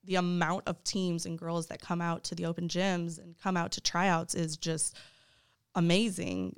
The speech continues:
because back when I, back in the day when I played, I mean, there really, <laughs> I mean, I feel like it was still popular, but it wasn't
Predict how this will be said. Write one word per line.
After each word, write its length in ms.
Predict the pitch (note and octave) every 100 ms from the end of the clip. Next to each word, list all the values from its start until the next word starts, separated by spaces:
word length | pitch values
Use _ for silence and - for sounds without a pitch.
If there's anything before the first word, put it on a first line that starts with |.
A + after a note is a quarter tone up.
| -
because 560 | G3+ - E3+ D#3+ D3+ - _ _ _ _ _ _ _ F3+ - _ _
back 180 | - D#3+
when 140 | E3 E3
I, 140 | F#3 F#3+ _
back 260 | D#3 D#3
in 140 | D#3+ D3+
the 100 | D#3+ -
day 500 | F3 F#3+ D#3+ E3 F#3 - _
when 120 | F#3+
I 160 | F3+ G#3
played, 500 | G#3 F3+ E3 E3 E3 - _ _ _ -
I 60 |
mean, 300 | F#3+ F#3+ F3 -
there 100 | F#3+
really, 240 | G#3 F4 A#3+
<laughs> 60 | A#3
I 100 | G#3+
mean, 140 | A3
I 40 | G#3
feel 160 | C#4
like 140 | C#4+ B3 -
it 60 |
was 180 | F#3 F3
still 160 | - E3+
popular, 440 | - G3 F#3+ E3
but 160 | E3 E3
it 120 | F3
wasn't 560 | E3+ E3+ D#3+ D#3+ -